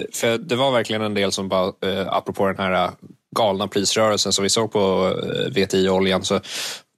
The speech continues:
pekade man just på kontrakten och så vidare. Sen så började de, liksom, nästföljande månadens kontrakt också vända ner, och Brenten hängde mer ner. Så att, eh, men, men om man snackar då om börsen, att den är för positiv, om vi snackar om vad,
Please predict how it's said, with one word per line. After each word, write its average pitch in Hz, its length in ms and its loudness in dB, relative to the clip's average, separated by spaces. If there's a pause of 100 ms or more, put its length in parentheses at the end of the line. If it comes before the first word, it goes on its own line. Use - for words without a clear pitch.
(120)
pekade 113 240 0
man 95 160 0
just - 220 -6
på - 80 -12
kontrakten 95 460 -2
och 92 60 -2
så 95 100 -2
vidare. 92 200 0
Sen 110 160 0
så 127 80 0
började 127 380 4
de, 117 340 0
liksom, 101 420 -2
nästföljande 131 520 2
månadens 95 340 0
kontrakt 98 360 -2
också 131 260 0
vända 101 240 0
ner, 87 220 -2
och 110 140 0
Brenten 139 540 2
hängde 101 300 0
mer 92 180 -2
ner. 87 260 -2 (400)
Så - 180 2
att, 101 240 -2
eh, 104 200 4
men, 117 280 2
men 131 280 0
om 135 140 0
man 143 100 2
snackar 143 280 0
då 131 80 4
om 123 260 2
börsen, 151 360 2
att 113 100 0
den 113 100 2
är 110 40 2
för 107 120 -4
positiv, 151 500 2
om 104 60 4
vi 113 80 2
snackar 127 280 0
om 135 120 4
vad, 131 240 4